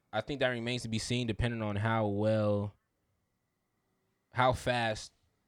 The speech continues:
um, Jordan Love develops. I think, I think it would be in their best interest to wait it out and see how Jordan Love develops. But if he develops fast enough, then they'll probably move on from him 'cause,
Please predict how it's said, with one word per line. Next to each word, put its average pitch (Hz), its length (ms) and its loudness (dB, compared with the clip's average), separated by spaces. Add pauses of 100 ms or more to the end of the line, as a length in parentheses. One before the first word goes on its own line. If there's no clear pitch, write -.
(340)
um, 95 560 -6 (460)
Jordan 110 300 0
Love 104 240 2
develops. 92 520 -4 (880)
I 95 100 0
think, 101 400 -2 (200)
I 98 100 0
think 107 340 -2
it 104 140 2
would 101 240 2
be 101 300 0
in 98 320 -6
their 98 140 -2
best 98 400 -4
interest 104 560 -4
to 92 300 -4 (960)
wait 98 300 -2
it 92 100 -4
out 95 260 -2 (140)
and 90 120 -18
see 104 180 -2
how 95 200 2
Jordan 95 360 0
Love 95 180 2
develops. 92 500 0 (320)
But 101 100 0
if 95 100 0
he 117 80 2
develops 104 520 2
fast 120 380 2
enough, 95 420 -4
then 90 360 -6 (920)
they'll 104 120 -2
probably 127 300 6
move 104 280 -2
on 104 160 -2
from 101 200 -4
him 98 60 -4
'cause, 92 340 -8